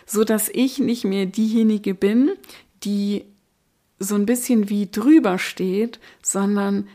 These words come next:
dass wir gemeinsam auf Augenhöhe das systemische Denken und Handeln zusammentragen.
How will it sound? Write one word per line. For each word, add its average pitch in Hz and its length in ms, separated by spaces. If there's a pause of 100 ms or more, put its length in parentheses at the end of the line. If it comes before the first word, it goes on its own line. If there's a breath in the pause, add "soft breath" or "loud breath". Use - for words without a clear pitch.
dass 196 220
wir 202 140
gemeinsam 233 1000
auf 180 300
Augenhöhe 226 920
das 180 220
systemische 214 720
Denken 190 560
und 190 240
Handeln 180 480
zusammentragen. - 1120